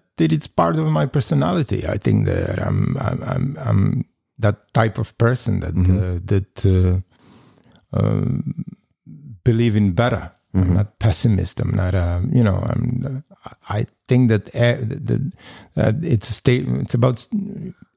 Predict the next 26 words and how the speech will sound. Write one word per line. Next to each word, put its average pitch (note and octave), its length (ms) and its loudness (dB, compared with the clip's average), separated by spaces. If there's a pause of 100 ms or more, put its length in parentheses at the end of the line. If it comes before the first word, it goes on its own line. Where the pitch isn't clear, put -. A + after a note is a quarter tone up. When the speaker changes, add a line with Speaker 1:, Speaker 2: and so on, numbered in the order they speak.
Speaker 1:
it's - 120 -18
about D3+ 360 0
psychology. A#2+ 640 0
It's - 140 -10
about G#2 280 0
your G#2+ 160 4
state A2+ 260 2
of G#2 140 0
mind, A2 560 0
Speaker 2:
Yeah. F2 200 0
Speaker 1:
I - 40 -6
mean, F#2+ 160 -6
generally. F#2+ 440 -4
And G2 240 0
if F2+ 220 -4
you G2+ 160 2
really A#2+ 360 4
do B2 280 2
believe A2 420 4
in G2+ 100 0
something, G#2+ 480 2
that G#2 220 -2
you A2 200 2
can A2+ 220 0
achieve E3+ 420 -2
that. - 260 -8